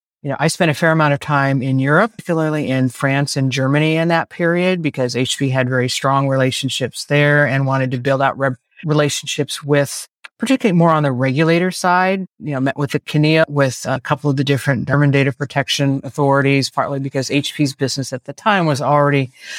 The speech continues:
was already extremely global, extremely international. And so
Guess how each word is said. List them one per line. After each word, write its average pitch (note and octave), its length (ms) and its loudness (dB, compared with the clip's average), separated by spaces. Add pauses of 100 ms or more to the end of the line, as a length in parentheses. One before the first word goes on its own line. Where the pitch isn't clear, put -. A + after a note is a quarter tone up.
(140)
was D3+ 160 2
already D3+ 380 2
extremely G3 720 0
global, B2 400 0
extremely F3+ 600 -2
international. B2+ 800 -2
And C3 300 -6
so B2+ 340 -2